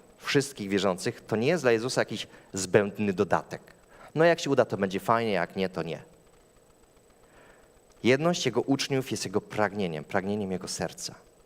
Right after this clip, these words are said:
Ja teraz nie mam gotowego rozwiązania na ten problem, bo wiem, że jest to strasznie złożony. Ale może tak samo jak wtedy w Lemgo, powinniśmy zacząć od modlitwy.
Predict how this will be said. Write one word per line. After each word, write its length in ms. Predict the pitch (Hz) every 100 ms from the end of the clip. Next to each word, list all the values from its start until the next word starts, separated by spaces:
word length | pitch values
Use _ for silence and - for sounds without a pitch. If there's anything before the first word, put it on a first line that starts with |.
| _ _ _ _ _ _ - - - - _ _
Ja 120 | - 131
teraz 220 | 131 127
nie 80 | 135
mam 140 | 110
gotowego 460 | 95 113 101 92 95
rozwiązania 580 | 92 95 92 104 98
na 100 | 90
ten 140 | 82 92
problem, 420 | - 113 95 95
bo 300 | 95 101 98
wiem, 220 | 98 110
że 100 | 101
jest 180 | 98 -
to 80 | 92
strasznie 520 | - - 104 - 95
złożony. 400 | 87 80 78 71 - _ _ _ _ _ _ _ _ _ _ _ - - - - - _ _ -
Ale 120 | 117
może 140 | 160
tak 140 | 165 147
samo 160 | 151
jak 100 | 143
wtedy 240 | - 143 123
w 40 |
Lemgo, 440 | 123 113 90 90 95 - -
powinniśmy 400 | 104 110 107 -
zacząć 540 | 110 - 107 - - - _ _ _ _ _ _
od 120 | 95
modlitwy. 400 | 87 95 147 -